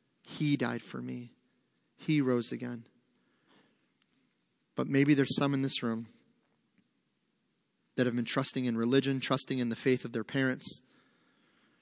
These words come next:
choosing to deny the truth and believe the cultural norms and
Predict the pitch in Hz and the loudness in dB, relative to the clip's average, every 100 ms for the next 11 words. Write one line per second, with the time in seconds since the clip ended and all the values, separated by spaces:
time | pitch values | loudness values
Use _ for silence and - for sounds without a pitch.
0 | _ _ _ _ _ _ - - 147 139 | _ _ _ _ _ _ -2 4 4 4
1 | 127 131 117 123 131 135 127 120 - 139 | 2 2 4 4 6 6 4 0 4 6
2 | 139 120 117 117 139 127 123 135 131 - | 6 0 0 2 2 2 0 0 2 0
3 | 123 123 127 131 135 131 120 | 0 0 2 2 0 -4 -6